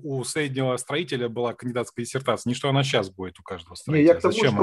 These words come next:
Speaker 1: она ему нужна?
Speaker 2: инженер, который водил автомобиль, например, вместо извозчика, он мог его починить, он получал какие-то навыки, связанные с инженерией, с, э,
Speaker 1: Ну, так
Speaker 2: вождением,
Speaker 1: это,
Speaker 2: еще
Speaker 1: так это
Speaker 2: чем-то.
Speaker 1: были штучные. Когда они вышли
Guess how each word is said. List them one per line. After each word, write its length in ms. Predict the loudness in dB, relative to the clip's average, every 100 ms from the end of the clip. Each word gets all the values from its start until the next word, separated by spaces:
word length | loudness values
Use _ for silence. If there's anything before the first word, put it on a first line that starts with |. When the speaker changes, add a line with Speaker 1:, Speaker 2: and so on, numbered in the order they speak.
| 6
Speaker 1:
она 40 |
ему 100 | 6
нужна? 200 | -2 -2 -2
Speaker 2:
инженер, 380 | 0 0 2 0
который 320 | 0 -2 0
водил 380 | 0 -2 -2 -2
автомобиль, 560 | -2 -4 -4 -2 -2
например, 400 | -4 -8 -6 -6
вместо 260 | -6 -8 -8
извозчика, 480 | -4 -4 -6 -6 -2
он 160 | 0
мог 220 | 0 -4 -4
его 100 | -2
починить, 640 | -2 -2 -4 -4 -6 -8 _ -6
он 200 | -2 0
получал 360 | 0 -2 0 0
какие-то 240 | 0 0
навыки, 640 | 2 4 4 2 -2 -4 -6 _
связанные 320 | -2 -2 -4
с 100 | -6
инженерией, 720 | -4 -2 -2 0 2 2 0
с, 200 | -2 -4
э, 20 |
Speaker 1:
Ну, 320 | -2 0 0
так 140 | 0 4
Speaker 2:
вождением, 140 | 4
Speaker 1:
это, 200 | 4 2
Speaker 2:
еще 100 | 2 0
Speaker 1:
так 40 | 2 4
это 40 |
Speaker 2:
чем-то. 140 | 2 4
Speaker 1:
были 140 | 4
штучные. 560 | 4 4 2 2 0 0
Когда 240 | 0 0
они 160 | 0 0
вышли 320 | 0 0 2